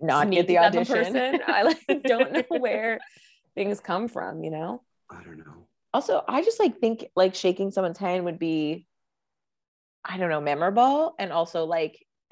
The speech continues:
Speaker 1: polite, you know? "Oh, so nice to meet you." I don't know.
Speaker 2: Mm. I mean, but
Speaker 3: I mean,
Speaker 2: where,
Speaker 3: yeah.
Speaker 2: I mean, but where's the line on that? Like, I am a person that, like, if we're talking about <laughs> authenticity in
Speaker 1: <laughs>
Speaker 2: additions and be yourself,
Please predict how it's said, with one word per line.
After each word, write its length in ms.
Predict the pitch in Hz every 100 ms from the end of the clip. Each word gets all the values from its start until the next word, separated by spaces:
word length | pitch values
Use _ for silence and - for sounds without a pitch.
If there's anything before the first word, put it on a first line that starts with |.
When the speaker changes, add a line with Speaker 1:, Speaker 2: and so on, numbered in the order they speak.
| -
Speaker 1:
polite, 760 | - 175 147 175 233 - - _
you 60 | -
know? 160 | 156 - -
"Oh, 160 | 302
so 160 | 226 208
nice 240 | 196 202
to 80 | 180
meet 340 | 160 202 -
you." 100 | - 57 55 202 - _ -
I 80 | 185
don't 140 | 160
know. 260 | 143 139 165
Speaker 2:
Mm. 440 | 165 160 156 160 170 _ _ - -
I 140 | 220 240
mean, 160 | 254
but 100 | 240
Speaker 3:
I 20 |
mean, 80 | 220
Speaker 2:
where, 160 | 233 233
Speaker 3:
yeah. 140 | 240
Speaker 2:
I 40 | 226
mean, 280 | 226 208 - _ _ -
but 100 | -
where's 220 | 262 269 240
the 100 | 233
line 300 | 226 240 233
on 160 | 185
that? 180 | 156 147
Like, 200 | 156 175
I 220 | 160 175 190 185
am 100 | 185
a 60 |
person 280 | 170 180 175
that, 160 | 160 156 -
like, 260 | 156 - -
if 140 | 180
we're 60 | 180
talking 300 | 180 185 185
about 200 | 170 -
<laughs> 40 |
authenticity 880 | 190 226 233 175 262 240 254 202 190 466 494 -
in 80 | 202
Speaker 1:
<laughs> 60 |
Speaker 2:
additions 400 | 185 214 233 196
and 100 | 208
be 80 | 190
yourself, 400 | 202 208 220 208